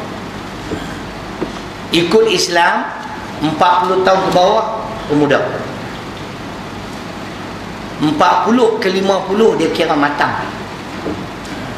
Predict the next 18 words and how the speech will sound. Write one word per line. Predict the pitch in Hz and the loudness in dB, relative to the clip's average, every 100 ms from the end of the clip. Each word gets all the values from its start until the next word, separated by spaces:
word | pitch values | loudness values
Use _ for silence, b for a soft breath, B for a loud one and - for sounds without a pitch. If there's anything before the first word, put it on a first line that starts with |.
| - - - | -10 -10 -4
Empat | 147 156 | -2 2
puluh | 160 151 | 2 4
ke | 156 | 2
atas | 151 185 139 | 2 2 2
baru | 151 | 2
matang. | 151 151 170 156 135 - - - - | 2 2 2 2 -2 -6 -8 -8 -2
Hak | 139 143 | 0 4
below | 143 165 151 | 4 4 4
forty | 151 156 165 | 4 2 2
ni | 170 | 2
belum | 151 139 135 | 2 4 4
matang | 131 139 127 123 | 2 0 0 -2
lagi. | 123 - - - - - - - - - - - | -4 -6 -10 -8 -6 -6 -6 -10 -10 -10 -10 -2
Walaupun | 135 143 147 147 | 2 4 2 0
profesor, | - 143 143 - 143 - - | 2 0 2 2 0 0 -2
minta | - 139 151 | 0 2 2
maaf. | 156 175 208 - - - - - - - | 2 0 -2 -4 -8 -10 -12 -12 -10 -10
Ha, | - | -6